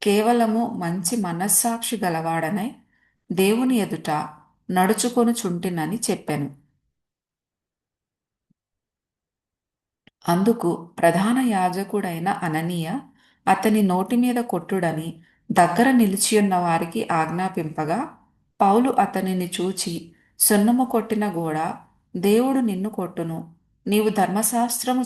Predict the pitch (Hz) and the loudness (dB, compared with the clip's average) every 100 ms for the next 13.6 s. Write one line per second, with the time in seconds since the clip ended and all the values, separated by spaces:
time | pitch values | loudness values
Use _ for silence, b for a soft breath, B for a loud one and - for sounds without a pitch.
0 | 220 - - 165 160 - - 196 190 180 | -2 -4 -4 -4 -4 -6 -4 -2 0 -2
1 | 170 190 214 - 233 233 233 170 156 - | -2 -2 -2 0 0 0 0 -2 -2 -6
2 | 160 170 330 - b b b - 185 190 | -6 -4 -6 -8 b b b 0 2 4
3 | 233 233 214 233 - 254 247 240 240 196 | 4 6 4 2 0 0 2 2 0 0
4 | 165 185 202 196 175 160 160 - B B | 0 0 0 0 0 0 -2 -2 B B
5 | B 196 196 196 - 185 233 233 185 175 | B 2 4 2 -2 -2 -2 -2 -2 -4
6 | 185 220 220 202 196 - 175 170 170 165 | -2 -2 -2 -6 -6 -6 -4 -2 0 2
7 | 208 196 160 151 - - b b b b | 4 2 0 -4 -8 -16 b b b b
8 | b 196 190 185 240 247 214 196 - 214 | b 4 4 6 4 6 4 4 2 2
9 | 185 175 160 156 160 254 - b b b | 0 0 0 -2 -2 -6 -10 b b b
10 | 208 208 196 170 196 233 254 247 196 170 | 2 4 4 2 2 2 0 0 -2 -2
11 | 190 226 240 196 175 175 185 196 208 180 | -2 -2 -2 -2 -4 -6 -6 -4 -4 -2
12 | 175 175 202 196 180 165 170 208 - 180 | -4 -2 -4 -4 -4 -2 0 -2 -2 -4
13 | 220 180 160 160 - - | -2 -4 -4 -6 -10 -14